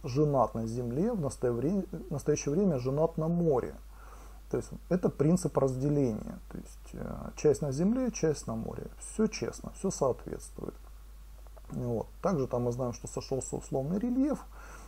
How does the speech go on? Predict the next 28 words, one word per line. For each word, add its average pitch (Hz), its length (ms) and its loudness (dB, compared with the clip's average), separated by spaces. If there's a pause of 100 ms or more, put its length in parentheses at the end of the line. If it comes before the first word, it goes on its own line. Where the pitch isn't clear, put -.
(140)
И 190 180 2
вот 175 140 0
такая 139 260 2
вот 135 140 2
интересная 123 440 -2
там 113 200 -2
у 117 40 -2
нас 117 160 -4
голова 127 340 0
коня, 208 300 4
но 139 100 0
мы 139 140 -2
к - 100 -14
ней 131 120 -2
ещё 127 200 -6
подойдём. 123 580 0 (540)
Хорошо, 160 760 4
а 123 420 -2
как 233 200 4
же 240 120 6
изображается 175 560 8
на 185 120 4
следующем 143 560 4
сосуде, 175 680 2
э, 120 520 -4
значит, 120 320 -8
у 139 40 -4
нас 147 320 -4